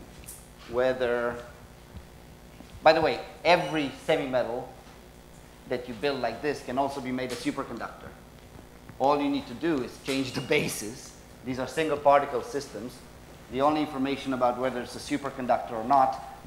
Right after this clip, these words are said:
doesn't rest in these symmetries. It rests in the choice of bases that you put, or the choice of, the choice of, well, more,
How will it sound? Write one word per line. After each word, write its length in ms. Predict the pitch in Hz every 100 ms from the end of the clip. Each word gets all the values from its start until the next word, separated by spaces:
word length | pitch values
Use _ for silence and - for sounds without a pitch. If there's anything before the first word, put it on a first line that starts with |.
| - - - - -
doesn't 380 | 165 185 175 143
rest 320 | 156 - -
in 140 | 127 123
these 180 | 127
symmetries. 720 | - 151 127 - 101 135 - - - - - - - - -
It 140 | 120
rests 380 | 127 156 156 -
in 140 | 143 127
the 80 | 123
choice 300 | - 160 -
of 160 | 120 107
bases 520 | 139 131 - 107 -
that 200 | 120 -
you 60 | 123
put, 280 | - 127 - - - - -
or 100 | 113
the 100 | 117
choice 340 | - 135 127
of, 100 | 123 - - - - - - - -
the 80 | 110
choice 320 | 147 135 131
of, 140 | 117 - - - - - -
well, 260 | 113 98 101
more, 260 | 113 113